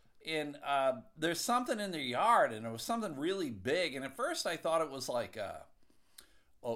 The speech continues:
a paper grocery bag that someone left on, like, their sidewalk. I'm like, weird things happen in my neighborhood. So I'm like, well, that's not necessarily unheard of. Maybe there is. There's a fucking bag of groceries on the sidewalk.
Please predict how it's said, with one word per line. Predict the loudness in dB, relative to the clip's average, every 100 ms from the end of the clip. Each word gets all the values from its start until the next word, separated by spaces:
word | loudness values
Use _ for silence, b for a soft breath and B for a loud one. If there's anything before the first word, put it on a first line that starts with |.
| -4
a | -2 -2
paper | -2 -4 -2 0 -2
grocery | -2 -4 2 4 2 0 -6 -10
bag | -6 -6 -6 -10 -8
that | -8 -4
someone | -2 0 0 2
left | 4 2 -2
on, | -6 -2
like, | -2 -2 -6 _ -10
their | -8 -8
sidewalk. | -6 -2 0 0 -2 -8 -10 -16 -12
I'm |
like, | -10 -10 -12 b b b b b
weird | -2 4 4 4
things | -2 0 -2 -6 -8
happen | 0 2 2 0
in | -2
my | -2
neighborhood. | -2 -2 0 2 2 2
So | -2
I'm | -2
like, | -2 -4 -2
well, | 0 0 -4 -12
that's | -6 -6 -6 -6
not | -4 -4 -4
necessarily | -6 -6 -6 -4 0 2 2
unheard | 0 -2 -2 0 2 4
of. | 4 2 -4
Maybe | -4 -4 -2
there | -4 -2
is. | -2 -2 -2
There's | -4 -4 -6
a | -6
fucking | -4 -4 -6 -10 -16 b b b
bag | 2 6 6 6
of | 0
groceries | 2 4 2 0 -4 -2
on | 0 -2
the | -4
sidewalk. | -2 -2 -2 -2 -4